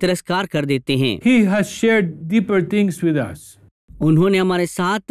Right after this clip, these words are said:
Speaker 1: गहरी बातों को, गुप्त बातों को बांटा है।
Speaker 2: So if we don't no longer have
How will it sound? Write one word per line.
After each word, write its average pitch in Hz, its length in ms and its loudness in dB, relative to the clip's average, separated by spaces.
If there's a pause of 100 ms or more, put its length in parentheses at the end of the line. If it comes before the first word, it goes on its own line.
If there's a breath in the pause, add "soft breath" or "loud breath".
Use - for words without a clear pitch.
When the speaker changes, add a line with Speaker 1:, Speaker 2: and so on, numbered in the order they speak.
Speaker 1:
गहरी 165 420 0
बातों 180 360 -4
को, 160 180 -2
गुप्त 196 320 -4
बातों 165 340 -2
को 175 180 -2
बांटा 151 400 -4
है। 139 280 -2 (100)
Speaker 2:
So 214 300 -2
if 208 180 2
we 233 200 0
don't 240 380 -2 (440)
no 208 300 -2
longer 202 400 0
have 151 380 0